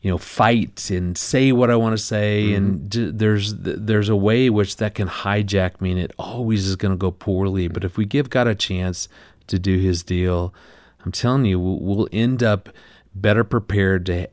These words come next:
Speaker 1: actually have a good, open conversation.
Speaker 2: Yeah. Well, that's so good. And if conflict is a challenge for you, you're not alone. And, uh, that's one of the reasons that it's actually covered in our free marriage assessment.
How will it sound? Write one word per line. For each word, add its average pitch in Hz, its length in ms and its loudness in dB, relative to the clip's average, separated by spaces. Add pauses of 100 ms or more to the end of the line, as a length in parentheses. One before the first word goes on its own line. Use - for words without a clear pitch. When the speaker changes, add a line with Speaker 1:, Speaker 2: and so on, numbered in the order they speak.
Speaker 1:
actually 92 600 -2
have 92 460 -2
a 85 280 -2 (140)
good, 92 500 0 (100)
open 90 580 -2 (380)
conversation. 90 760 -2
Speaker 2:
Yeah. - 220 -10 (760)
Well, 92 120 4
that's 101 180 2
so 104 160 2
good. 95 360 0
And 101 200 0
if 95 140 -2
conflict 127 520 0
is 104 160 0
a 98 60 -2
challenge 117 460 0
for - 140 -4
you, 90 200 -6
you're 101 220 0
not 147 180 4
alone. 127 460 2 (160)
And, 104 280 2
uh, 104 300 2
that's 110 240 2
one 120 80 4
of 113 60 4
the 107 80 2
reasons 104 480 4
that 95 120 2
it's - 440 -2
actually 101 340 0
covered 113 320 4
in 98 120 6
our 90 120 2
free 113 480 2
marriage 120 480 0
assessment. - 580 -6